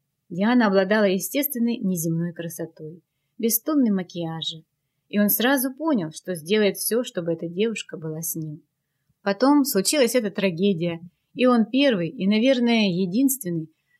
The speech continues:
кто предложил свою помощь. Как бы ни прозвучало грубо,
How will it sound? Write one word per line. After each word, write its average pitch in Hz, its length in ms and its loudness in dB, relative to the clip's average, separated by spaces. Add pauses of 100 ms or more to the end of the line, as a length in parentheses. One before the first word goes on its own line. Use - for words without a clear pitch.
кто 311 200 -2
предложил 233 440 2
свою 185 280 -4
помощь. 170 540 -8 (640)
Как 226 200 0
бы 220 80 2
ни 226 100 4
прозвучало 220 560 0
грубо, 202 420 -2